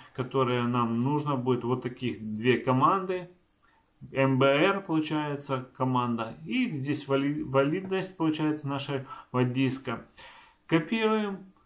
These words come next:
вставляем сюда, нажимаем кнопку Enter. Как видим, у нас все окей. Мы выбрали, что мы будем с М Б Р в G P T.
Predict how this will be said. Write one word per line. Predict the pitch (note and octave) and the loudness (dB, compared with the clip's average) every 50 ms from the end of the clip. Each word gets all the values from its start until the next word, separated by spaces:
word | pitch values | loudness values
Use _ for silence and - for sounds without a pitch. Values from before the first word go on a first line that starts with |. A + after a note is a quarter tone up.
| _ _ _ _ _ | _ _ _ _ _
вставляем | - - - D#3+ D#3 D#3 D3+ D3+ D3 C#3+ C#3 C#3 C3 | -20 -4 2 4 4 6 6 4 4 2 0 0 -2
сюда, | B2+ C3 D#3+ D#3 D#3 F#3 F#3 F#3 | -4 -2 -2 0 0 2 2 2
нажимаем | E3+ D#3+ D3+ C3 C#3+ D3 C#3 C#3 C3+ B2+ A#2+ B2 | 4 4 4 4 2 2 4 4 4 2 2 0
кнопку | - C3+ C#3 B2+ - - - - - - - | -2 0 0 0 0 -4 -10 -14 -14 -10 -4
Enter. | E3 F#3 G3+ G3+ F#3 E3 E3 D3+ | -2 -2 0 -2 0 -2 -2 -2
Как | B2+ C#3 C3+ B2+ | 0 -2 -2 -2
видим, | C3 C3+ C#3 C3 A#2+ A#2+ A#2 A#2+ | 0 0 0 2 2 2 2 2
у | A#2+ | 2
нас | A#2+ A#2+ A2 - | 2 2 0 0
все | - - - - B2+ A#2 A2+ G#2+ - - - | -4 -8 -2 2 2 2 2 0 -4 -10 -4
окей. | - C3+ C3 C3 - F#3 G3 G3+ G#3 G#3 - - - - - - - - - _ | -4 -2 -2 -2 0 2 4 4 2 2 -4 -14 -20 -20 -20 -20 -20 -20 -4 _
Мы | C#3+ D3 D#3 D3 | 8 10 12 12
выбрали, | C3 C3+ D#3 D#3 C3 B2 A#2+ A#2+ A#2 A#2 | 12 12 12 12 12 12 8 6 6 4
что | G#2+ - - - C#3 C3 B2 A2 G2+ - - - - - | 2 2 -2 0 2 2 2 2 -2 -6 -12 -20 -4 4
мы | A#2+ B2+ | 4 6
будем | B2 A#2 A#2+ G#2+ A2+ A2+ | 6 6 4 4 2 0
с | G#2 - | 0 0
М | C3+ B2+ B2+ B2+ | 2 4 6 6
Б | C3 | 6
Р | B2+ B2 A#2+ A2 G#2+ | 6 6 4 4 2
в | G#2+ A2 | 0 -2
G | B2 C3+ | -4 -4
P | C3 - F3+ F3 | -4 -4 -8 -10
T. | - - A3 A3+ A#3 A3+ A3+ | -8 -4 -2 0 0 -2 -2